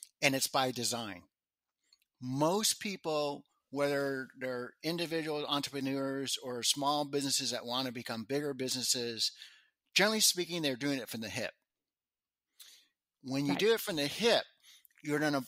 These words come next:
Speaker 1: your burn rate, unfortunately, be so high, it's gonna be difficult to actually stay afloat, be sustainable, but it makes it very challenging at the same time to actually scale and grow your company. So when you do it from design, there's actually certain core principles,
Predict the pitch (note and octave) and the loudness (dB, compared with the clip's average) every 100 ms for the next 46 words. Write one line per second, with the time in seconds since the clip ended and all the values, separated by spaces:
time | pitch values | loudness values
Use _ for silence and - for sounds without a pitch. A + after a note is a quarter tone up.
0 | - C#3 A2+ D3 F#3+ F#3+ C3+ A#2 A#2 B2 | -4 -6 0 2 2 0 -2 -2 -2 -4
1 | C3+ D3+ C#3+ D3 B2+ B2+ - D3 C3+ C#3+ | -2 -2 0 0 0 2 2 2 0 4
2 | C#3 C#3+ B2+ B2+ B2 A2+ C#3 D#3 - B2 | 4 4 2 -2 -4 -4 -4 -4 -4 -6
3 | B2 B2+ A#2 A2 C3 - A#2 A2+ - A#2+ | -4 -2 -2 0 0 0 -2 -4 -6 -4
4 | C3+ G#3 A#3 _ _ _ C#3 C3 B2 - | -4 -6 -14 _ _ _ -2 2 4 2
5 | A#2 A#2+ C3+ E3 F3+ F#3+ - - - - | 2 -4 -6 -6 -6 -8 -20 -20 -16 -4
6 | C#3 E3 - C#3+ D3 D#3+ D3 - C#3+ D3 | 2 6 4 4 -2 -2 0 0 2 0
7 | D#3 C#3 C#3 A#2+ - C3 B2+ - C3 C3 | -2 -4 -4 -4 -2 0 0 -2 -2 -2
8 | B2+ A#2+ - B2 A#2+ - B2 - - B2+ | -4 -6 -4 -4 -2 0 4 4 4 0
9 | A#2 A2 G#2+ A2 A#2+ A#2 G#2+ - C#3+ B2+ | -2 -6 -8 -8 -6 -8 -8 -6 -6 -8
10 | G#2 F2 _ _ - - - _ _ _ | -14 -14 _ _ -20 -20 -20 _ _ _
11 | - D3+ D#3+ D#3+ E3+ G#3+ A3 G#3+ E3+ C#3 | -6 -4 -2 -2 0 -2 -2 -4 -4 -2
12 | B2 C3+ D3 G#3 A3 C3 A2+ A2+ A#2 - | 0 4 4 2 2 0 -2 -4 -8 -12
13 | _ _ C#3 C#3+ D3 D3 E3+ - D3+ D#3 | _ _ -4 0 2 2 4 4 2 -2
14 | C#3+ - - C3+ - - G3 G3+ - C3 | -10 -10 -4 -4 -6 -6 -2 2 2 2
15 | A2+ G#2 F#2 - - | -6 -6 -8 -6 -8